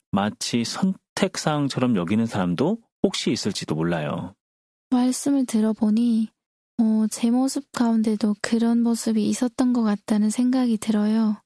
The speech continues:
Speaker 2: 저도 생각해보면 제 앞날이 두렵고 사람과의 관계가 두려워서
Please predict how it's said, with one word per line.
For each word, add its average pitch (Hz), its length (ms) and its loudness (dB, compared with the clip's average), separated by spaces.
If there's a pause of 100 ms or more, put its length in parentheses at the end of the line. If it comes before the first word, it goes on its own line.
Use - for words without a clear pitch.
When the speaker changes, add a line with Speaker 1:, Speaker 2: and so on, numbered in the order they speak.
(420)
Speaker 2:
저도 220 480 0 (320)
생각해보면 226 1120 2 (260)
제 240 180 0
앞날이 220 500 2
두렵고 214 640 -2 (440)
사람과의 285 580 0
관계가 214 460 0
두려워서 220 840 0